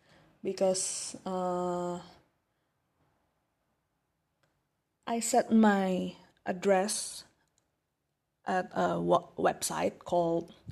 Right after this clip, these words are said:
Post Crossing. I set my address,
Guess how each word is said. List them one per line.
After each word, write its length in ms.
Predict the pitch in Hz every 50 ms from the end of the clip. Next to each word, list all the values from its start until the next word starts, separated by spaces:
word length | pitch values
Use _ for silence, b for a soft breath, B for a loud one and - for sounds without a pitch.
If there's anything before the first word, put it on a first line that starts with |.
| - _ _ _ _ _ _
Post 240 | - 180 170 - -
Crossing. 540 | - 175 170 170 - 175 185 208 240 262 - B B B B B B B B B
I 100 | 196 190
set 180 | - 208 185
my 260 | 190 185 180 180 180 180
address, 640 | - 180 165 - 175 170 170 170 - - - - -